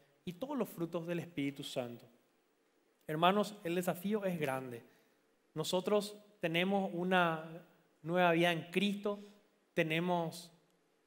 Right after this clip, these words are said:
también un abogado cuando caemos en pecado, pero la palabra de Dios,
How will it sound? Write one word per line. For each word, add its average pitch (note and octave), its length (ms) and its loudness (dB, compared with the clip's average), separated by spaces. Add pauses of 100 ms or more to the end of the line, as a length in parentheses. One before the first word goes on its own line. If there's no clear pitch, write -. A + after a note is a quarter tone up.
(120)
también D#3 440 0
un F3 160 -4
abogado E3 800 4
cuando D#3+ 360 -2
caemos D#3+ 400 0
en E3 120 -4
pecado, E3 500 2 (880)
pero E3 640 4
la D#3 240 4
palabra E3+ 400 4
de F3 120 6
Dios, E3+ 440 0